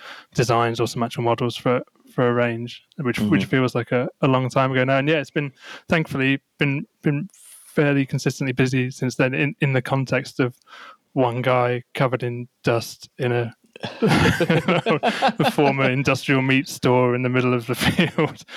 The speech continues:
Speaker 1: <laughs> like, um, building guitars one at a time. Is only, um, it's, it's only scales to a certain level, but in that, <laughs> in that small context, yeah, it's, it's going all right.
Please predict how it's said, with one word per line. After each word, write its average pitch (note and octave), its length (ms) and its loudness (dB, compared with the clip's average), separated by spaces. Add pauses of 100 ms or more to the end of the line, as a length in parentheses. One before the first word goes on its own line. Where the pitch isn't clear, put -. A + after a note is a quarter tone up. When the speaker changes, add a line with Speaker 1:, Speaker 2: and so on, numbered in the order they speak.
(160)
Speaker 1:
<laughs> - 220 -2
like, C3+ 240 4
um, B2+ 300 0 (160)
building B2+ 260 2
guitars C3+ 400 0
one B2+ 100 -2
at B2 80 2
a C3 60 2
time. B2+ 340 -2
Is B2+ 80 -8
only, B2+ 240 -4
um, B2 220 -6
it's, E3+ 180 0
it's - 160 -2
only C#3 220 2
scales B2+ 400 0
to C3+ 80 2
a B2 60 2
certain C3 340 0
level, A#2+ 260 0
but C3+ 300 2
in D3+ 140 0
that, C3 160 2 (420)
<laughs> - 40 -4
in E3 180 0
that D3+ 240 -2
small C#3 240 2
context, C3+ 580 -2
yeah, C3 140 2
it's, B2 160 -10
it's - 100 -20
going C3 240 0
all C3 80 -2
right. B2 180 0